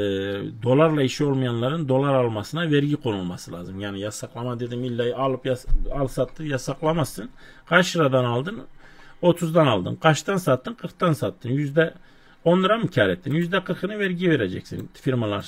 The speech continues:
nasıl veriyorsa. Evet, enflasyonun sebepleri, e, bu, e, çözümü de bu. Arkadaşlar, umarım faydalı olmuştur.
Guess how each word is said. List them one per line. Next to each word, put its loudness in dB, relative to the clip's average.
nasıl -6
veriyorsa. -12
Evet, 2
enflasyonun 0
sebepleri, -2
e, -8
bu, 2
e, -2
çözümü 0
de 0
bu. 2
Arkadaşlar, -4
umarım 0
faydalı 0
olmuştur. -2